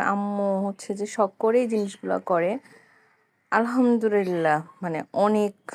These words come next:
ফল বলেন, সব কিছু, সবজি বলেন, সব কিছু আমরা খেতে পারি।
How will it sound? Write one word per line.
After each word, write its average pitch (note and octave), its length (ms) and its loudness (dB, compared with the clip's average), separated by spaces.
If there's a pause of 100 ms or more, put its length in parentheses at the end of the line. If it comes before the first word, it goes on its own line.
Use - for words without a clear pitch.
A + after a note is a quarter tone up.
(800)
ফল F#3 380 4
বলেন, F3+ 380 2
সব F#3 240 -4
কিছু, - 240 -10
সবজি F3 360 -6
বলেন, E3+ 300 -4
সব G#3 260 -4
কিছু G#3+ 280 -8
আমরা F#3+ 220 -2
খেতে F#3 300 -4
পারি। - 220 -6